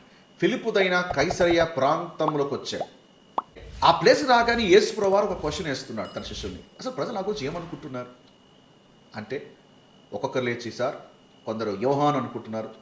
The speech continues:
ఏలియా అని కొందరు అనుకుంటున్నారు, ఇర్మియా అని కొందరు అనుకుంటున్నారు, లేదు ప్రవక్తలో ఒక్కడు అని జనాలు అనుకుంటున్నారు."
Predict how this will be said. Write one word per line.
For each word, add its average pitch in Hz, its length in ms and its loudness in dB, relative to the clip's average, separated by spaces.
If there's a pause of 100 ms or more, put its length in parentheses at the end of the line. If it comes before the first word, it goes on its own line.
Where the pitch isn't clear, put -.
(340)
ఏలియా 151 440 4
అని 131 160 -2
కొందరు 120 220 -6
అనుకుంటున్నారు, 117 500 -8
ఇర్మియా 170 380 2
అని 165 120 2
కొందరు 131 200 -2
అనుకుంటున్నారు, 131 460 -6
లేదు 160 300 0 (300)
ప్రవక్తలో 202 640 6
ఒక్కడు 175 400 6
అని 147 280 2
జనాలు 123 220 -2
అనుకుంటున్నారు." 120 840 -6